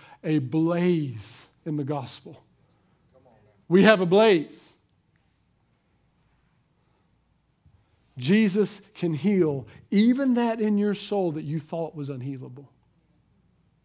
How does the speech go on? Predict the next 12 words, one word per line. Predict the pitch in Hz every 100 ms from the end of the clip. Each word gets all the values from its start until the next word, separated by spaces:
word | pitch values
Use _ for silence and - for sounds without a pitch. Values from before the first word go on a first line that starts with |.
| _ -
Jesus | 139 226 240 220
can | - 220
give | 196 202
you | 208
hope | 160 220 226 190 - - - -
for | -
the | 214 180
future | 190 240 254 - 202 - -
when | 180 214 208 - 180
everything | 202 247 311 302
else | 294 269
says, | 269 233 175